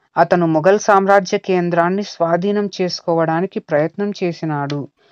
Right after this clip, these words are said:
మహారాష్ట్రులు ఢిల్లీని ఎప్పుడు స్వాధీనం చేసుకున్నారు? పదిహేడు వందల యాభై ఏడు. మూడవ పానిపట్ యుద్ధానికి ఎందుకు ప్రాముఖ్యత లభించింది?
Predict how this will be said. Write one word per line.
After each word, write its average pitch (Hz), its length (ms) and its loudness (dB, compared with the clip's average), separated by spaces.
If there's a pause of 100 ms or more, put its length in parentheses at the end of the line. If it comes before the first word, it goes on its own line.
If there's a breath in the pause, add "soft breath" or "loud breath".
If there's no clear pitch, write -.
(200)
మహారాష్ట్రులు 214 640 2
ఢిల్లీని 196 500 -2
ఎప్పుడు 180 280 -2
స్వాధీనం 165 540 0 (120)
చేసుకున్నారు? 151 600 -6 (560)
పదిహేడు 185 420 2
వందల 170 440 -2 (160)
యాభై 156 360 0
ఏడు. 151 400 -4 (1000)
మూడవ 202 400 4
పానిపట్ 220 560 2 (160)
యుద్ధానికి 190 600 0
ఎందుకు 170 320 0
ప్రాముఖ్యత 180 500 0
లభించింది? 160 640 -2